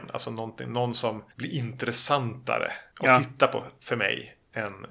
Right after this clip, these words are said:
Speaker 1: än det här.
Speaker 2: Mm. Jo.
Speaker 1: Det känns som att vi har, vi har ägnat onödigt mycket tid åt, åt, åt Robert John Burke nu, va?
Speaker 2: <laughs> Ja, precis, ja.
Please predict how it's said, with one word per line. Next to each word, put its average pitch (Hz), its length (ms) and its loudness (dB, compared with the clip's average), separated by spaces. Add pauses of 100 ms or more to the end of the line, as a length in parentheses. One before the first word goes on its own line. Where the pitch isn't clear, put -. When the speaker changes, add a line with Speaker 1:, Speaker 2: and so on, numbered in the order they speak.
Speaker 1:
än 104 80 -8
det 95 100 -2
här. 113 340 4 (140)
Speaker 2:
Mm. 120 240 2 (300)
Jo. 117 240 8 (220)
Speaker 1:
Det - 60 -6
känns 202 200 4
som 180 100 6
att 180 40 12
vi - 20 12
har, - 220 10
vi 165 100 12
har 160 200 12
ägnat 165 300 12
onödigt 170 440 2
mycket 127 260 -2
tid 135 260 -2
åt, 101 200 0
åt, - 540 0
åt 127 240 0
Robert - 220 0
John 110 160 0
Burke 113 340 8
nu, - 60 -6
va? 62 160 -2 (340)
Speaker 2:
<laughs> 190 160 10
Ja, 214 180 12
precis, 170 480 4
ja. 156 100 6